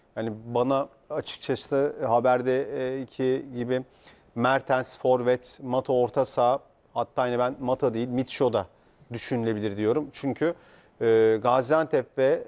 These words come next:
e, Konya cezalandırabilirdi Galatasaray'ı. Gaziantep bir bir iken belki Erol Hoca'nın biraz daha hani beraberlik odaklı hareket etmesi ya da Gaziantep'li oyuncuların başta Sagal olmak üzere,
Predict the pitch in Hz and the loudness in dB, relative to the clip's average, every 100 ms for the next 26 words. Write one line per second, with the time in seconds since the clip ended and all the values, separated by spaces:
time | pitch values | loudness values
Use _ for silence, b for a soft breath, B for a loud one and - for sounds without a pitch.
0 | 113 120 117 113 113 - 151 127 165 139 | -2 2 4 4 0 0 0 2 0 0
1 | 117 135 135 139 135 139 139 127 113 107 | 2 4 4 2 0 -2 -2 -2 0 -2
2 | 110 - 107 107 143 b b b b - | -2 -6 -2 -2 -4 b b b b 0
3 | 120 120 139 131 143 - - 139 127 131 | 0 2 -2 0 -2 -4 -10 -6 -2 0
4 | 131 123 135 131 - _ 139 127 - 127 | 0 0 -2 -2 -6 _ 0 0 0 0
5 | 123 120 117 123 117 123 120 110 120 117 | 2 0 0 -2 0 2 2 2 0 -2
6 | 117 117 _ - 120 120 120 120 120 120 | -2 -8 _ -8 0 2 4 2 0 -4
7 | 117 113 - 113 107 107 110 120 98 127 | -2 -2 -2 -2 -2 -4 -6 -8 -6 -2
8 | 117 120 - b b b b b 123 120 | 0 0 -4 b b b b b 0 0
9 | 117 147 139 139 147 131 117 127 123 123 | 2 -2 0 -4 -2 -2 0 -2 0 0
10 | - 135 139 123 127 123 123 113 - 120 | -2 -8 -4 0 2 2 -2 -4 0 2
11 | 123 | 2